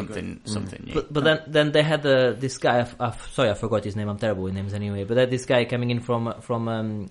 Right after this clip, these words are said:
Speaker 3: Square Enix talk about Final Fantasy. He comes in and says, "Yeah, we'll be releasing Final Fantasy on the PlayStation four," and he just walks away from the, from, from the. <laughs> From,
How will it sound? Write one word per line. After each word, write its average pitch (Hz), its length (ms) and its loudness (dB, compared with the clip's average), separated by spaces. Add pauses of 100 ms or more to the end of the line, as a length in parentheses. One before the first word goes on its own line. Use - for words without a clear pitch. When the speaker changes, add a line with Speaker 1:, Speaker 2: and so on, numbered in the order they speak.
Speaker 3:
Square 123 340 4
Enix 117 160 -2
talk 117 160 -2
about 113 240 -2
Final 123 220 2
Fantasy. 117 440 -2
He 123 60 -4
comes 127 240 0
in 131 160 0
and 127 160 -2
says, 123 480 0 (680)
"Yeah, 190 200 8
we'll 170 100 8
be 170 140 8
releasing 180 400 6
Final 185 180 2
Fantasy 185 300 2
on 185 60 4
the 180 40 0
PlayStation 190 380 2
four," 185 180 8
and 139 100 2
he 147 120 2
just 151 180 -4
walks 165 220 2
away 165 180 4
from 127 200 -2
the, 120 100 -2
from, 127 240 -2
from 131 160 0
the. 131 140 6
<laughs> - 0 -
From, - 360 2